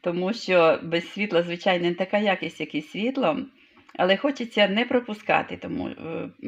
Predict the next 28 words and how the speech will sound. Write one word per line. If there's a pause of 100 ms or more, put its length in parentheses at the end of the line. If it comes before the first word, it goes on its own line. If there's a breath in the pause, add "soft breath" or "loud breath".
(140)
тому
що
одне
від-,
од-,
одне
відео
я
вже
пропустила,
тобто
один
день, (340 loud breath)
тому
що
дійсно
не
зарядила (360 loud breath)
телефон (580 loud breath)
і
не
було
світла,
ну,
не
було
можливості
просто.